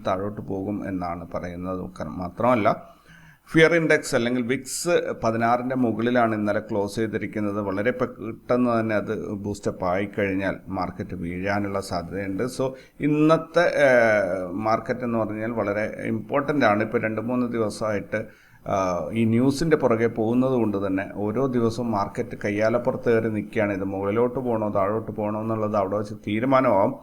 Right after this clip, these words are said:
അങ്ങനെയുള്ള ഒരു മൊമെന്റിൽ, ഒരു, ഉം, ആ, പൊസിഷനിലാണ് ഇപ്പോൾ മാർക്കറ്റ് ഉള്ളത്. So, ആ,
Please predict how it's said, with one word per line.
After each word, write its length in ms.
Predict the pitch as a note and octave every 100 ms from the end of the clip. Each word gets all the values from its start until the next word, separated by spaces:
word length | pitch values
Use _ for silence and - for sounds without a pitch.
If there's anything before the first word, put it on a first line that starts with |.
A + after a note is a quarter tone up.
| - _ -
അങ്ങനെയുള്ള 560 | C3+ E3 F#3 G3 F3+ E3
ഒരു 140 | D#3
മൊമെന്റിൽ, 600 | D3 B2 B2 B2 A#2+ A2+
ഒരു, 160 | G#2+ B2+
ഉം, 560 | A2+ G2+ A2 G#2 F2+ -
ആ, 200 | G#2 F#2+
പൊസിഷനിലാണ് 760 | F#2 - G#2 A#2+ - C3 A#2 G#2
ഇപ്പോൾ 160 | G#2 G2+
മാർക്കറ്റ് 480 | F2+ F#2 G2+ G2
ഉള്ളത്. 240 | G2 G2 G2+ G#2+
So, 120 | G#2+ - - - - _
ആ, 40 | -